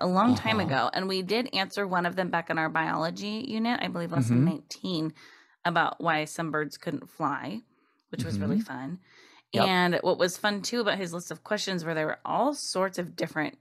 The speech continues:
Speaker 1: fields of science,
Speaker 2: Yes.
Speaker 1: really. So we kinda had our pick, and you were really excited for this one. This one makes me a
Speaker 2: <laughs>
Speaker 1: little nervous, if I'm being honest with you. Um, but let's hear it.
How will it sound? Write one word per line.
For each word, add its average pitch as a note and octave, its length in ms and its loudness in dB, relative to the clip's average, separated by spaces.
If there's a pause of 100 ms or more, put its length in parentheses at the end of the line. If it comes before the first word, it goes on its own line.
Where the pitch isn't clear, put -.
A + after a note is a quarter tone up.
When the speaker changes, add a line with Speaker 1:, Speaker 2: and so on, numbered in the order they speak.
Speaker 1:
fields C#3+ 680 -6 (460)
of D3+ 120 -4
science, C#3+ 300 0
Speaker 2:
Yes. - 460 2
Speaker 1:
really. C3 420 -4 (720)
So - 180 -4
we G3 80 2
kinda G#3 280 2
had G#3+ 140 2
our E3+ 120 4
pick, - 560 -6 (100)
and E3+ 500 2 (160)
you D#3+ 340 -2
were C#4+ 100 2
really G#3+ 200 6
excited F3 300 0
for D#3 80 -4
this D3 240 -4
one. C#3 360 -2
This F#3 200 0
one A3 100 4
makes - 240 6
me A#3+ 200 6
a A3 80 2
Speaker 2:
<laughs> F#3 40 2
Speaker 1:
little E3 160 0
nervous, D#3 680 -2
if D3 180 -8
I'm C#3+ 180 -4
being C#3+ 480 0
honest E3+ 440 0
with - 180 -8
you. D3+ 260 0 (500)
Um, E3 560 4 (360)
but F#3 160 4
let's F#3 220 2
hear G3+ 260 -6
it. E4 220 -4